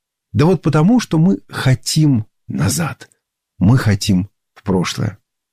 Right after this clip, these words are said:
Но, друзья, я хочу вас и разочаровать, и обрадовать. Сначала разочарование. Эдемский сад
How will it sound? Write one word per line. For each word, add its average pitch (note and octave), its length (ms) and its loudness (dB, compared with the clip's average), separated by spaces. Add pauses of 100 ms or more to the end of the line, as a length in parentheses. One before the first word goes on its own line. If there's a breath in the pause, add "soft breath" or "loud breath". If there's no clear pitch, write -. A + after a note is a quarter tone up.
(680)
Но, A#2+ 100 4
друзья, G#2+ 340 2
я F2+ 140 0
хочу G#2 320 0
вас F#2+ 280 -2 (120)
и G#2+ 280 2
разочаровать, F#2+ 1000 0 (340)
и A2+ 80 2
обрадовать. D2+ 680 -2 (680)
Сначала A2 720 2
разочарование. G2+ 960 0 (960)
Эдемский E2 680 0
сад - 480 0